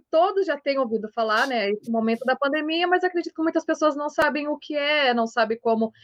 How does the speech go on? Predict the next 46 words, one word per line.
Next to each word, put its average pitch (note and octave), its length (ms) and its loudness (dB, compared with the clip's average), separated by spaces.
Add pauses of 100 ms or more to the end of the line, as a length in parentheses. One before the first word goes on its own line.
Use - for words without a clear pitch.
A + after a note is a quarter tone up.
(320)
elas D4+ 280 2
acontecem, D#4 960 0
essas D4+ 260 -2
coisas C4 300 -2
assim, B3+ 320 -2
que A#3+ 80 -2
é C4 60 6
o C4+ 60 4
quê? - 220 -4 (440)
Como A#4 320 2
surgem D#4+ 440 0 (200)
as E4 200 2
variantes? D#4+ 600 -2 (400)
E F4 100 0
pra F#4 200 2
isso F#4 120 0
nós E4+ 200 2
estamos C#4 300 -2
aqui C#4 180 0
com C#4 80 0
o C4+ 40 0
nosso B3+ 200 -2
professor B3+ 360 0
da B3+ 120 0
casa D4+ 360 0
já, D4 220 2
né, D4 140 0
o A3+ 40 0
Benício G#3+ 360 0
Ferreira, A#3+ 360 0
já A#3 120 -2
começou G3+ 420 -2
aqui G3 340 -2
o G3+ 120 2
vídeo G3 420 -2
fazendo F#3+ 280 0
a - 20 -4
sua F#3 180 -2
propaganda G3+ 440 0
ao A3 60 -2
curso, D4 380 -2
né, A3+ 100 0
com A3 120 -6
a F#3+ 60 -2
sua F3+ 220 2
canequinha. C4 760 0